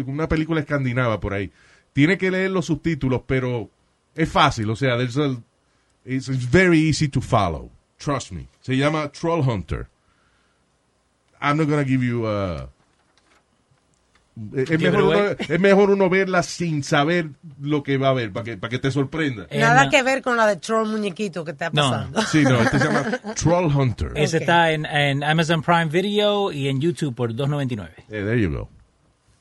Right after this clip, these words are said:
Speaker 1: Check it out. Eh, también, y en, eh, en Hulu, again, Hulu, you, eh, is, is free with commercials.
Speaker 2: Ujú.
Speaker 1: You know, si usted no es miembro de, de Hulu, si es miembro, pues entonces no tiene comerciales.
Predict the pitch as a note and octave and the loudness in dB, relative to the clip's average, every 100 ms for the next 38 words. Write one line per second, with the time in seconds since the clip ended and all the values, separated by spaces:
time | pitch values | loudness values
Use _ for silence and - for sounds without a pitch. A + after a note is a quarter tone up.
0 | _ _ G#2 F#2+ D#2+ - - _ - - | _ _ -12 -10 -10 -12 -20 _ -20 -20
1 | _ - D3 E3 E3+ E3 D3 E3 G3 G#3 | _ -2 0 2 2 0 0 -2 -2 -6
2 | G#3+ A3 G3+ G3+ F#3+ F#3+ F#3+ F3+ F3 D3 | -8 -8 -2 -4 -2 -6 -6 -4 -6 -8
3 | - D#3 D3+ D#3 B3 G#3 E3+ G3 _ _ | -8 -6 -2 0 0 0 0 -2 _ _
4 | _ _ _ _ _ _ - C3+ E3+ E3+ | _ _ _ _ _ _ -4 2 4 2
5 | D#3+ D#3+ _ G2+ B2+ C#3+ D3 C3 B2 A2+ | 0 -6 _ -6 0 4 6 4 2 -4
6 | B2 A2+ - _ _ F#3 D#3+ A#2 C#3 B2 | -6 -10 -20 _ _ -16 -10 -10 -10 -8
7 | B2 A2+ C3 - - D#3+ E3 C#3 B2 B2+ | -6 -4 -4 -6 0 2 4 2 -2 -4
8 | C#3 D3+ B2+ G#2 B2+ C#3+ C#3 C#3 C3 - | -4 -4 -4 -8 -8 -8 -8 -6 -8 -10
9 | G#2+ G#2 F#2+ G#2+ A2 F#2+ A2 G#2+ A2+ A#2 | -6 -4 -4 -6 -4 -4 -2 -4 -4 -2
10 | A#2 G#2+ G#2 G2 F#2 F#2+ B2+ A#2 A#2+ A2+ | -2 0 0 -2 -2 -2 -2 -2 -4 -8
11 | G#2+ G#2 G#2+ A#2 A2+ G#2+ G2+ F#2 F#2+ G2 | -8 -8 -10 -12 -10 -6 -4 -4 -6 -8
12 | F#2+ G2+ A2 A#2 B2 A#2+ A2+ | -8 -10 -10 -8 -6 -4 -6